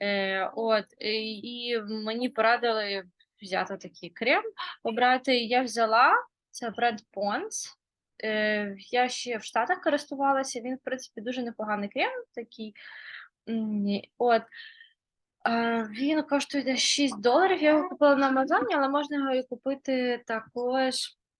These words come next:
а, в Walmartі, в інших, е, в с-, в цьому ж Шоперсі, в любих аптеках. Він один з найдешевших і він не, дуже, дуже непоганий. А, так,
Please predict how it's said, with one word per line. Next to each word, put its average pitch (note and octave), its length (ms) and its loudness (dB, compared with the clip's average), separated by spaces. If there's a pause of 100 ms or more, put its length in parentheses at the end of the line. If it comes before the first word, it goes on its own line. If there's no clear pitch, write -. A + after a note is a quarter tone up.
(720)
а, G3 560 2
в F3+ 120 -8
Walmartі, A3 840 -2
в G3+ 80 -6
інших, G3+ 480 -8
е, - 20 -16
в E3+ 360 -8
с-, - 220 -12
в - 220 -20
цьому F#3 260 -6
ж - 80 -8
Шоперсі, - 720 -2
в F3 220 -12
любих F#3 320 -4
аптеках. - 560 -2 (380)
Він A#3 160 2
один A#3 300 2
з G3+ 100 -6
найдешевших G#3 1040 2
і A#3+ 220 -2
він A#3 240 0
не, A#3 140 -2 (220)
дуже, G#3 200 -4
дуже G3+ 280 -4
непоганий. F3 680 -8 (560)
А, F#3+ 260 4
так, F#3+ 440 4